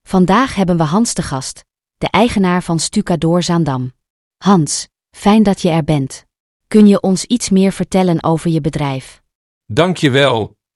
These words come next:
Speaker 2: Luna. Het is leuk om hier te zijn. Stucador Zaandam is een lokaal stucadoorsbedrijf. We zijn gespecialiseerd in allerlei soorten stukwerk, van glad pleisterwerk tot sierpleister.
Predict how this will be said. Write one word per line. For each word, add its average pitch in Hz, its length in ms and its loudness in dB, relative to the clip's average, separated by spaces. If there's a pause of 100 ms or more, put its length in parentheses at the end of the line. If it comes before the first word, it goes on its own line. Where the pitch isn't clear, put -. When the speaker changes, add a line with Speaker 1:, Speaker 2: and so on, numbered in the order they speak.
Speaker 2:
Luna. 135 600 0 (420)
Het 147 200 -2
is 170 160 2
leuk 160 320 2
om 131 140 2
hier 131 220 2
te 110 120 -4
zijn. 90 460 -4 (400)
Stucador 160 720 2
Zaandam 131 540 0
is 135 160 -4
een 127 80 0
lokaal 151 480 0
stucadoorsbedrijf. 113 1300 -2 (400)
We 139 120 0
zijn 160 220 2
gespecialiseerd 139 840 0
in 110 200 -2
allerlei 156 400 2
soorten 127 380 0
stukwerk, 98 640 0 (300)
van 117 220 -2
glad 202 340 0
pleisterwerk 117 640 2
tot 160 180 -6
sierpleister. 95 840 -2